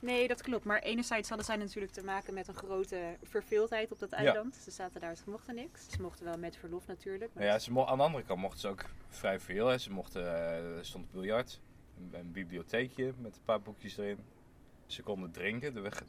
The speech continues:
Speaker 2: werd stevig gedronken. Ze mochten het eiland rondlopen. Ja, t-, natuurlijk een totale eenzaamheid.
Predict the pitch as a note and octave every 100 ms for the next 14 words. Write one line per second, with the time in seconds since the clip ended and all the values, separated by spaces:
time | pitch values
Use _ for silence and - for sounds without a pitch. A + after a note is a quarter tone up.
0 | - G2 - B2 A#2+ - - F2 A#2+ D#3
1 | F#3+ - - - - - - - - -
2 | G2 - G2+ F#2 - G2+ F2+ F2 - -
3 | - - - - - G2+ A2 A2 A#2 A#2
4 | F2+ - - D#2+ F#2 - G2 F#2 F2+ E2+
5 | F#2+ G2+ F#2 F2 E2+ - - - - B2
6 | C3+ A2 D#2 F#2+